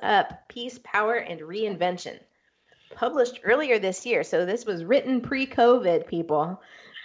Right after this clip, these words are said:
Uh, so can we add profit to your, <laughs> to your bio? Uh, she is also faculty at Oregon State University,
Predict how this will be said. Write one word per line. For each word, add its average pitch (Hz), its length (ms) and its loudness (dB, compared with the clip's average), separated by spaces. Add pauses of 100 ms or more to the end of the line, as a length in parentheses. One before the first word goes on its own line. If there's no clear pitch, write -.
(240)
Uh, 160 260 4
so 175 480 -4
can 202 140 -2
we 190 80 -2
add 196 240 0
profit - 640 -4
to - 120 -12
your, 208 380 2 (320)
<laughs> - 300 -16
to - 340 -4
your 226 240 2 (160)
bio? 190 460 -2 (480)
Uh, 202 100 2
she 233 220 -4
is 226 160 2
also 220 420 0
faculty 226 460 -4
at - 80 -4
Oregon 180 240 -2
State 175 180 -8
University, 170 640 -6